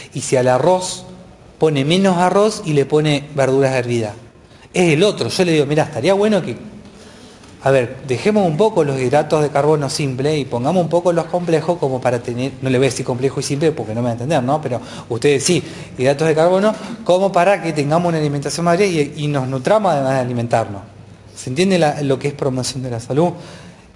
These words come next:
El tema es cuando ustedes tienen que pensar un ejemplo, esto quedó claro, ¿no? Tienen que pensar un ejemplo. Les cuesta, porque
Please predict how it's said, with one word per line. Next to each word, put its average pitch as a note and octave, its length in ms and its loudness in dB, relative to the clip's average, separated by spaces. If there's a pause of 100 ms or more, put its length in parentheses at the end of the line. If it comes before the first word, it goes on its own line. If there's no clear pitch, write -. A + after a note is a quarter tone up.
(140)
El D4+ 160 0
tema C#4 280 4
es B3 60 -2
cuando F3 560 2 (240)
ustedes G#3+ 340 0
tienen A3+ 240 2
que F3+ 100 0
pensar E3+ 360 0
un G3 100 2
ejemplo, E3+ 380 -2
esto F3+ 200 0
quedó D3 160 0
claro, D3 280 0
¿no? D#3 160 -6 (920)
Tienen G#3 300 2
que E3+ 140 2
pensar D3+ 400 0
un F#3 140 0
ejemplo. C#3 680 0 (4000)
Les D#3 140 -6
cuesta, G#3 580 -8 (1700)
porque E3+ 460 -6